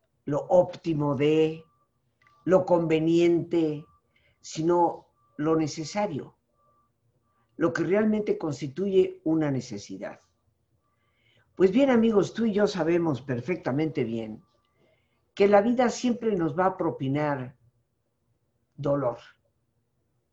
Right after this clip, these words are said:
Ya decíamos en un programa sobre la fortaleza que el gran Buda habló de esta gran verdad. El dolor es inevitable. Un barco que navega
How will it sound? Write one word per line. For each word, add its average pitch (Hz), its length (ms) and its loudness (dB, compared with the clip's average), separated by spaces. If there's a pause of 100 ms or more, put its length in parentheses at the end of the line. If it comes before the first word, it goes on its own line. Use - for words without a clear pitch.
(880)
Ya 151 180 2
decíamos 156 560 0
en 127 140 -6
un 143 120 -4
programa 147 480 -2
sobre 117 320 -8
la 110 120 -10
fortaleza 143 840 -4 (760)
que 165 120 -2
el 151 80 -2
gran 170 320 0
Buda 180 340 8
habló 139 400 -2
de 175 80 0
esta 127 220 -4
gran 127 240 -4
verdad. 127 420 -2 (560)
El 147 140 -4
dolor 151 460 -2
es 156 220 -8
inevitable. 110 760 -8 (1040)
Un 160 180 -2
barco 180 400 2
que 127 120 -8
navega 165 680 -2